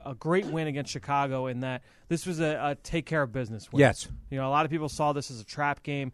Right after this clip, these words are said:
Speaker 1: uh, with a, a Chicago team that only had three wins on the year, al-, albeit three good wins, uh, th-, only three wins on the season.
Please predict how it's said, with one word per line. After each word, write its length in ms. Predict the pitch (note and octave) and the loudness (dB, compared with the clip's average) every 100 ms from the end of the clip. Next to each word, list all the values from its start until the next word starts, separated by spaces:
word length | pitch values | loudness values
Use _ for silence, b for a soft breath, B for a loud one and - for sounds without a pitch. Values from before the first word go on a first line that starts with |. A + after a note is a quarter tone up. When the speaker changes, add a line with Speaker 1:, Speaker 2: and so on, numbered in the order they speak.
| b b - | b b -8
Speaker 1:
uh, 240 | B2 A#2+ | -6 -6
with 200 | A#2+ A#2+ | -6 -6
a, 340 | A#2+ A#2+ A#2 G#2 | -8 -8 -10 -12
a 40 | B2+ | -12
Chicago 480 | - D3 D3+ C#3+ | -10 -2 0 0
team 220 | C3+ C#3 C3+ | -4 -4 -4
that 100 | C3+ | -2
only 160 | C#3+ | -2
had 140 | B2+ - | -4 -6
three 240 | C#3 D3 | -4 -4
wins 280 | C#3 C#3+ B2+ | -2 -4 -4
on 100 | C3+ | -4
the 80 | C#3 | -2
year, 200 | C#3+ D3 | 0 2
al-, 180 | D3 | 2
albeit 460 | C#3 C#3+ C3 D#3+ - | 2 0 0 -2 -2
three 220 | D3+ E3 | -4 -4
good 240 | B2 D#3+ C3 | 2 2 2
wins, 360 | C3+ B2+ A#2+ b b - | -2 -2 -4 b b -8
uh, 300 | C3+ B2+ B2 | -4 -4 -6
th-, 200 | G2+ - | -8 -6
only 300 | E3 E3 D#3 | -4 -2 -2
three 240 | - D#3+ | -4 -4
wins 260 | D3 D3+ C3+ | -2 -4 -4
on 140 | C#3+ | -4
the 60 | C3 | -4
season. 440 | - D3+ C3+ B2+ | -6 -6 -4 -6